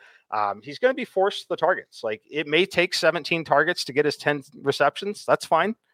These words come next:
Throw him seventeen targets. Give me the ten receptions. Give me the hundred-yard bonus. Give me the touchdown.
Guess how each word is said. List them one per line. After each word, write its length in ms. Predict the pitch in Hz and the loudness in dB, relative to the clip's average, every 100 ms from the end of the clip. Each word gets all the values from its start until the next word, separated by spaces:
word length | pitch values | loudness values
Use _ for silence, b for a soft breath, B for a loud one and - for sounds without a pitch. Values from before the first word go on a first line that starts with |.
| _ _ _ | _ _ _
Throw 260 | 113 135 185 | 0 2 2
him 80 | |
seventeen 500 | 180 190 185 - 185 | 2 0 0 0 -2
targets. 420 | 170 156 156 156 120 | 2 2 2 -2 -2
Give 180 | 139 | 0
me 80 | 175 | 0
the 100 | 175 | 0
ten 200 | - 156 | 0 0
receptions. 640 | 151 - 135 - 139 135 - b b - | 0 0 0 -2 -8 -8 -18 b b -4
Give 120 | 113 165 | 0 4
me 100 | 185 | 4
the 80 | |
hundred-yard 520 | 160 160 147 139 139 117 | 4 4 4 4 2 2
bonus. 420 | 120 127 120 - 101 | -2 -2 -8 -14 -4
Give 140 | 135 | -2
me 80 | 151 | 2
the 100 | 139 | 0
touchdown. 520 | 131 101 - 87 85 | 2 0 -2 -10 -12